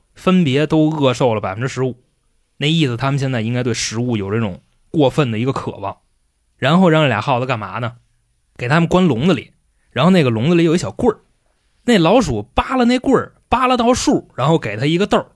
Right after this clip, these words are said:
就这么一情况啊。然后你就去观察这两只老鼠的一个活动轨迹。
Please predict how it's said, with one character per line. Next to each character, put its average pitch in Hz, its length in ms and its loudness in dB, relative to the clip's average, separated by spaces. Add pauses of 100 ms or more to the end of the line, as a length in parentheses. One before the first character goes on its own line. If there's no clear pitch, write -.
(320)
就 147 120 -6
这 196 100 0
么 151 80 -2
一 113 80 -6
情 107 220 -12
况 107 120 -8
啊。 101 220 -16 (280)
然 120 120 -2
后 147 60 0
你 131 80 0
就 123 320 0
去 - 120 -8
观 143 200 2
察 143 120 -2
这 143 60 0
两 107 180 -4
只 113 100 -4
老 120 180 -2
鼠 98 180 -12
的 98 140 -12
一 107 120 -8
个 113 300 -2 (220)
活 117 180 -2
动 135 140 -2
轨 98 180 -8
迹。 104 220 -16